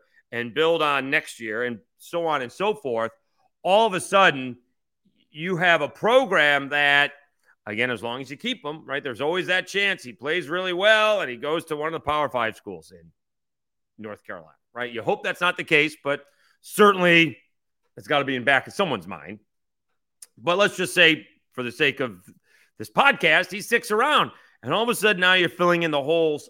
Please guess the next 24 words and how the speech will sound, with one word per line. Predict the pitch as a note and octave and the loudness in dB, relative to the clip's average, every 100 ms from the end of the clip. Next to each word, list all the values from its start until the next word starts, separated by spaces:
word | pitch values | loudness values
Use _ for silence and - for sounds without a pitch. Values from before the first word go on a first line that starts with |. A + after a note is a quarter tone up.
| - | -10
around | A#2 B2 C3 G#2+ | -4 0 0 -2
him, | _ _ _ _ _ _ _ _ _ _ | _ _ _ _ _ _ _ _ _ _
right? | A#2 C3+ B2+ A#2+ | 0 2 2 -4
You're | A#2 | -8
gonna | C3+ | -8
take | B2+ D#3 - | -4 -4 2
care | F3 | 6
of | E3 | 6
that | C#3 | 6
offensive | B2 A#2 G#2+ A2 F2+ | 4 0 -4 -6 -14
line. | F2+ D#2 | -14 -14
You're | G#2 | -10
gonna | B2 B2+ | -10 -10
take | - C3+ - | -8 -10 -4
care | F3 E3+ C#3 | 2 4 4
of | A#2+ | 2
the | G#2+ | 0
weapons, | G#2 G2+ - _ - | -6 -8 -14 _ -4
right? | A#2 B2+ | 0 0
And | B2+ | -2
the | A2+ | -6
one | A#2 E3+ G#3 F#3+ | -2 0 2 0
thing | D#3 G3+ F#3 D3+ D3 - _ _ _ _ B2+ | 0 2 4 2 0 -10 _ _ _ _ 4
that | C3 C3 B2+ B2 C3 | 8 8 8 6 2